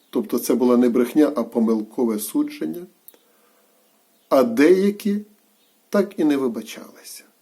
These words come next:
Але найбільшою брехнею це саме теперішня наша влада.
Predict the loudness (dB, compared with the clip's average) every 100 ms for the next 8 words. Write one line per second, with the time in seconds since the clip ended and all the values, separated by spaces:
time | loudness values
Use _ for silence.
0 | _ _ _ _ _ _ _ 4 6 6
1 | 6 6 4 -2 2 4 4 2 0 0
2 | 0 -2 -6 -8 -4 -4 -4 -6 -16 -20
3 | _ _ _ _ -20 _ _ _ _ _
4 | -6 -4 0 2 2 0 -2 -2 2 4
5 | 4 0 -4 -6 -6 -8 -16 -14 -16 -16